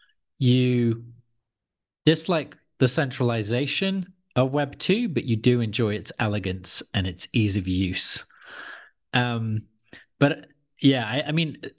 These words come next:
going back to your consensus discussion, because there was another really interesting section where you asked yourself, "Well, what is it that's good about Web two? And what is it that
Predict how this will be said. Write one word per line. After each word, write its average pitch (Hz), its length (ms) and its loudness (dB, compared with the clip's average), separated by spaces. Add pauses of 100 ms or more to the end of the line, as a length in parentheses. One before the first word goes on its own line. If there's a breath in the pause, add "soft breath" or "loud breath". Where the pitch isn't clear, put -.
(300)
going 165 220 4
back 143 260 -4
to - 120 0
your 120 160 2
consensus 117 600 -2
discussion, 98 580 -4
because 110 400 -2
there 117 140 -2
was 131 400 -2
another 117 420 0
really 107 380 -2
interesting 101 480 -4
section 90 500 -2
where 104 200 0
you 117 260 0
asked 147 260 -4
yourself, 113 560 -4 (540 loud breath)
"Well, 131 300 2
what 143 180 4
is 139 160 -2
it 127 180 -4
that's 123 220 -2
good 123 260 2
about 98 480 -6
Web 101 240 0
two? 110 380 -2 (680 loud breath)
And 127 140 2
what 139 180 0
is 135 160 -2
it 110 200 -4
that - 260 -2